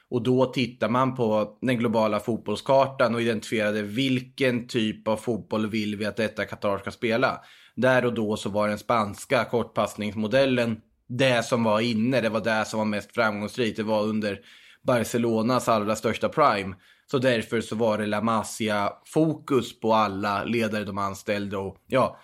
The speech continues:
Felix Sanchez, förbundskaptenen som jobbat med de här spelarna sen, sen de var barn, verkligen. Eh, fortfarande förbundskapten.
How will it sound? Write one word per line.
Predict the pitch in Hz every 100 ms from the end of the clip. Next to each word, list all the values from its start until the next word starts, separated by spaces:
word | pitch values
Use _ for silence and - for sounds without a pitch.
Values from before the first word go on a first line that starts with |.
| _
Felix | 135 117 113
Sanchez, | 123 117 110 113
förbundskaptenen | - 110 113 107 104 127 113 107
som | 113
jobbat | 117 107 113 107
med | 107
de | 104
här | 110 107 98 - _ _ _
spelarna | - 135 110 104 110
sen, | 123 110 107 -
sen | - 147
de | 135 127
var | 123
barn, | 123 143 143 107 107
verkligen. | 117 101 110 101 90 - _ _ _ -
Eh, | 107 104 98 92 - _ _ -
fortfarande | 139 - 120 107 104
förbundskapten. | 110 107 110 104 104 - 110 104